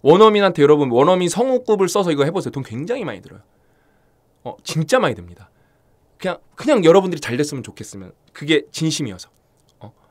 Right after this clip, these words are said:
왔습니다.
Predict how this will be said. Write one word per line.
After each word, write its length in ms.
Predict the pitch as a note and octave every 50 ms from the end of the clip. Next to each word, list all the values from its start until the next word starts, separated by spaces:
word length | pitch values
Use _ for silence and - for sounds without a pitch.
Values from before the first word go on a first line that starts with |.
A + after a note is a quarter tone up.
| _ _ _ - _ _ _ _ _ _ _ _ _ _ _ _ _ _ _ _ _ _ _ _ _ _ _ _ _ _ _ _ _ _ _ _ _ _ _ _ _ _ _ _ _ _ -
왔습니다. 640 | - A2+ A#2+ - - - B2+ G2 F2 - - -